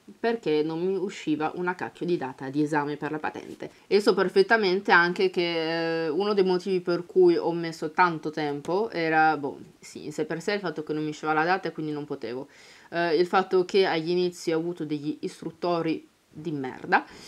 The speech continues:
ehm, uno che mi gridava addosso, mi metteva più ansia che altro nel mentre che guidavo, quindi perfetto.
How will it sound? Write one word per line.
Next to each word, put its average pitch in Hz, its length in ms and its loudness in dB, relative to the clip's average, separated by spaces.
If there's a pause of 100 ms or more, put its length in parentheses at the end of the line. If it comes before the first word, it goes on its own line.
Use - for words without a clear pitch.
(320)
ehm, 165 760 4
uno 190 300 4
che 185 160 0
mi 180 240 4
gridava 175 640 6
addosso, 165 580 2
mi 160 100 -2
metteva 156 280 -2
più 170 220 0
ansia 160 420 0
che 160 100 -4
altro 160 320 0
nel 156 140 -4
mentre 151 260 -6
che 156 120 -8
guidavo, 156 460 0
quindi 147 200 -8
perfetto. 147 680 -6